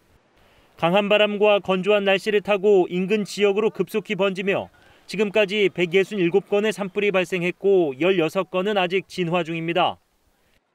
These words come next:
이 최소 여덟 명의 사망자가 나온 가운데 화력발전소까지 불길이 다가오며 주민들에게 긴급 대피령이 내려졌습니다.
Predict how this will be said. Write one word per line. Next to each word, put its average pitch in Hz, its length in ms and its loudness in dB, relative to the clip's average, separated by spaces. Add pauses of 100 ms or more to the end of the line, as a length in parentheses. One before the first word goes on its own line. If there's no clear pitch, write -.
(640)
이 151 80 -16
최소 220 300 0
여덟 196 240 4
명의 226 260 0
사망자가 214 600 0
나온 208 220 0
가운데 202 480 -2 (380)
화력발전소까지 208 1040 0
불길이 190 480 -4
다가오며 175 680 0
주민들에게 185 500 0
긴급 175 440 -4
대피령이 175 580 -4
내려졌습니다. 156 840 -4